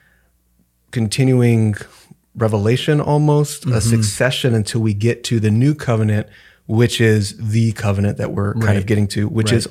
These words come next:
Speaker 1: also kind of the covenant of grace.
Speaker 2: Yeah.
Speaker 1: If that makes sense.
Speaker 2: Yeah, let's unpack that a little bit more in terms of the implications specifically of covenant theology. And I think the major one, the one that requires the most amount of, of effort and really maybe does,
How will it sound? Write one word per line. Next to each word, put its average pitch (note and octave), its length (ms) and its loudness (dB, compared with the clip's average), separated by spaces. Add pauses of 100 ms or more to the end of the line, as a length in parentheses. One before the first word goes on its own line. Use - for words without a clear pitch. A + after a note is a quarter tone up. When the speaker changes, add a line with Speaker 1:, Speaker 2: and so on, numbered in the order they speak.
Speaker 1:
also A#2 360 0
kind B2+ 320 -4
of C#3+ 80 -2
the C#3+ 100 -2
covenant D3+ 460 -6
of D3 100 -6
grace. E3 480 -6 (160)
Speaker 2:
Yeah. A2 260 0
Speaker 1:
If G2+ 100 -4
that B2+ 180 0
makes G#2+ 200 -2
sense. - 280 -6
Speaker 2:
Yeah, D3 80 2
let's E3+ 180 0
unpack F3 340 0
that D3 140 -2
a C3 40 -4
little C3+ 200 0
bit B2 140 -4
more A#2+ 280 -2
in A#2 100 -4
terms A2+ 260 -4
of G2+ 40 -6
the A2 180 -10
implications G#2+ 800 -4
specifically G2+ 920 -8
of G#2+ 260 -4
covenant G2+ 400 -6
theology. F2+ 560 -6
And F#2+ 80 -6
I G2 60 -4
think B2+ 240 -6
the A2 60 -8
major A2 540 -2
one, G2+ 480 -4
the F#2+ 80 -8
one G#2+ 260 -4
that G#2 120 -8
requires G2+ 460 -6
the G2 80 -6
most G#2+ 360 -4
amount G2+ 340 -6
of, G2+ 120 -10 (920)
of A2+ 140 -6 (300)
effort A#2 520 -2
and A#2 220 -4
really A#2+ 240 0
maybe A2+ 380 -2
does, A2+ 500 -2